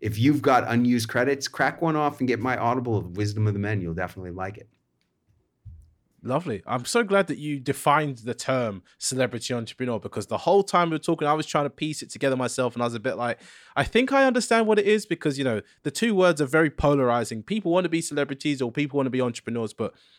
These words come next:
Speaker 2: smashing them together, you go, "Ah, right, I s-, I see the vision," and it makes sense that you can float between both worlds of,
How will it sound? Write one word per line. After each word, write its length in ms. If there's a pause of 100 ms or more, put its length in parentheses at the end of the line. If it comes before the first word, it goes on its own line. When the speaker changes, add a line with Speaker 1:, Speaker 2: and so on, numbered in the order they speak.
(220)
Speaker 2:
smashing 420
them 100
together, 340
you 140
go, 160
"Ah, 540 (380)
right, 280
I 120
s-, 260
I 80
see 260
the 100
vision," 300
and 80
it 80
makes 240
sense 220
that 100
you 80
can 140
float 400
between 320
both 340
worlds 320
of, 140